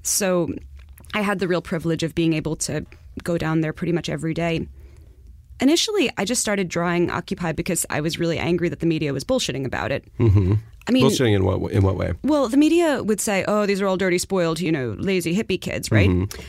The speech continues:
Speaker 1: Then I'd go down there and I'd see construction workers, and I'd see people from the teachers union, and I'd see old ladies, and I'd be like, "This is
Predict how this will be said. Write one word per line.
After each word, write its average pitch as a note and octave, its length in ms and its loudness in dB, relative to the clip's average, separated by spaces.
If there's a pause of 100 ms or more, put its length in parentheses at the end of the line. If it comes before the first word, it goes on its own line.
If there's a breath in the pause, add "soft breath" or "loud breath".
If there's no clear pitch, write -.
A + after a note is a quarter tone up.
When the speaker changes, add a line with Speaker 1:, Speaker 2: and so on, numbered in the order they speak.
Speaker 1:
Then C4 140 2
I'd C#4 80 0
go A3+ 120 0
down B3 280 2
there F3 180 2
and F3 80 2
I'd E3+ 140 0
see F#3 240 0
construction - 640 -2
workers, - 440 -6
and F#3 60 0
I'd F#3 100 -2
see A#3 140 -2
people G#3+ 180 -2
from E3+ 140 0
the D#3 60 -4
teachers D#3 420 -4
union, D3 260 0
and D3+ 100 -4
I'd E3+ 140 -4
see A3+ 120 0
old F3 180 0
ladies, D#3 400 -4
and - 100 -4
I'd A#3 80 -4
be C4 100 -2
like, B3 160 -2
"This D4+ 120 -2
is D4 180 -2